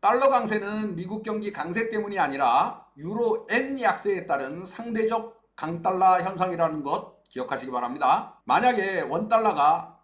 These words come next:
천사백 오십 원을 돌파할 경우 한국 시장에 심리적 부담이 커질 수 있으며 실물 영향은 제한적이지만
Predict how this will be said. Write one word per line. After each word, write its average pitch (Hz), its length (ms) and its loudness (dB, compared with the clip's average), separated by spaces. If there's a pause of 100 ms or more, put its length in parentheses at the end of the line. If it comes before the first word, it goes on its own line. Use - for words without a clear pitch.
천사백 220 640 0 (220)
오십 220 300 -4
원을 247 220 0
돌파할 170 400 0
경우 147 240 -6
한국 226 340 -8
시장에 156 540 -4
심리적 226 500 -4
부담이 175 380 -6
커질 226 280 -8
수 214 120 -10
있으며 143 680 -2
실물 247 560 -4
영향은 185 460 -4
제한적이지만 156 960 -4